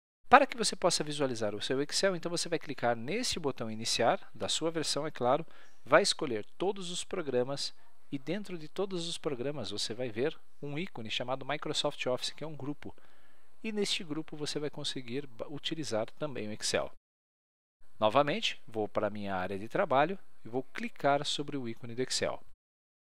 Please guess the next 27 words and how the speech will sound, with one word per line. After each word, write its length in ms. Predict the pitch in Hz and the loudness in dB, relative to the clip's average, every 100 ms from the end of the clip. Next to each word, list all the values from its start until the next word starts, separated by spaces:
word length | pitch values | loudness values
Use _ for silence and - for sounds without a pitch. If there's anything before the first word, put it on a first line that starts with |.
| _ _ - | _ _ -4
Se 140 | - 302 | 0 2
você 220 | 302 294 | 4 2
quiser 220 | 226 214 | 4 2
fixar 600 | - 277 - - 147 117 | 2 -4 0 4 6 6
esse 260 | 120 - 151 | 2 0 0
ícone 360 | 196 - 117 | -2 -4 -4
na 120 | 110 | -2
sua 200 | 117 - | 0 2
barra 260 | 113 101 107 | 4 2 2
de 140 | 107 | -4
tarefas, 600 | 127 165 139 160 190 - - - - | 4 6 6 4 0 0 -2 -8 -6
clique 340 | - 240 240 165 | -2 0 0 -2
com 180 | - 127 | -4 -2
o 40 | |
botão 340 | 123 - 117 | -2 -2 -4
direito 580 | 113 - 151 175 208 - | -2 -2 0 0 0 -4
do 120 | 120 | -4
mouse 280 | 110 104 104 | 0 0 2
sobre 320 | 117 170 175 | -2 -2 0
ele 280 | 165 156 170 - - - | 2 2 0 -6 -8 -6
e 80 | 165 | -2
escolha 580 | 180 - 170 185 127 101 | 0 2 0 0 0 -2
Fixar 840 | - - - 247 - - 151 143 156 | -8 -6 -2 -2 0 2 8 6 6
na 180 | 160 151 | 0 2
barra 280 | 120 120 | 4 4
de 120 | 123 135 | 0 0
tarefas. 600 | 123 101 90 - - | 0 0 -2 -4 -6